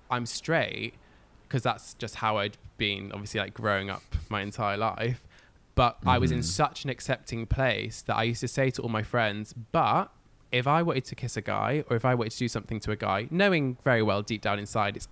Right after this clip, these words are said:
Speaker 1: absolutely what Liam wanted to do. <laughs> Like, <laughs> that is exactly what I wanted to do. But I used to say, like, I, I would, I would, I would, I said to my friends, like, "I'm straight, but if I wanted to kiss a guy in a night out, I would do it. Like, I wouldn't care," because I knew I could say that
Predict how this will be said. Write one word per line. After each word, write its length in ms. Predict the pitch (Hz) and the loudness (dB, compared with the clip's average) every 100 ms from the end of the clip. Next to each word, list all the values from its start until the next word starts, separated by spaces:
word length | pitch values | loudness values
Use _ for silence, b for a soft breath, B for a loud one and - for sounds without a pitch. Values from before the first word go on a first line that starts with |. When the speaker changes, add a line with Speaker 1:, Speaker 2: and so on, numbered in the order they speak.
| - | 2
Speaker 1:
absolutely 580 | 156 - - 113 107 113 | 2 2 -6 -6 -6 -6
what 140 | 110 | -4
Liam 220 | 110 104 | -4 -4
wanted 180 | 104 104 | -6 -8
to 80 | 113 | -8
do. 340 | 104 98 104 131 - | -4 -4 -2 -2 -2
<laughs> 140 | - | -2
Like, 180 | 175 135 - | -2 -2 0
<laughs> 0 | |
that 1000 | 202 - 254 233 - 220 - 202 - 139 | 2 4 6 6 6 4 6 6 8 8
is 100 | 180 | 8
exactly 640 | 147 165 147 190 - 151 139 | 6 2 4 2 2 -4 0
what 120 | 135 | 0
I 20 | |
wanted 240 | 135 139 135 | 2 0 -2
to 60 | |
do. 360 | 143 143 113 117 B B 285 - | 0 0 0 -4 B B -8 -2
But 60 | 151 | 2
I 60 | 165 | 2
used 140 | 180 | 2
to 80 | 185 | 0
say, 280 | - 190 170 | 2 4 4
like, 300 | 127 107 - _ _ 139 | 2 -2 -10 _ _ 2
I, 120 | 143 | 4
I 100 | 143 | 6
would, 160 | 139 135 | 4 2
I 100 | 143 | 2
would, 180 | 165 156 - | 2 2 4
I 140 | 147 | 4
would, 140 | 151 - - | 4 2 0
I 80 | 139 | 0
said 200 | 143 151 | 2 0
to 60 | - | 0
my 40 | |
friends, 220 | 131 123 120 | 0 0 0
like, 120 | 117 | -2
"I'm 100 | 139 | -2
straight, 320 | - 208 190 | 2 2 2
but 60 | 143 | 0
if 80 | 185 | 0
I 20 | |
wanted 160 | 214 | 0
to 60 | - | -2
kiss 160 | 151 131 | -4 0
a 40 | |
guy 140 | 123 | 2
in 80 | 120 | 2
a 40 | 120 | 2
night 200 | 120 120 | 0 2
out, 220 | 117 117 | 0 2
I 80 | 120 | 0
would 140 | 113 | 0
do 180 | - 101 | -2 -4
it. 160 | 104 - | -4 -4
Like, 240 | 107 110 - | -4 -4 -4
I 80 | 110 | -2
wouldn't 240 | 110 110 - | -2 -4 -2
care," 300 | 110 104 - | -2 -2 -4
because 320 | 120 - 147 | -2 2 2
I 160 | 139 131 | 4 2
knew 260 | 127 143 131 | 2 4 4
I 80 | 117 | 2
could 180 | 117 | -2
say 300 | - 120 127 | -2 0 2
that 200 | 120 101 | 2 -2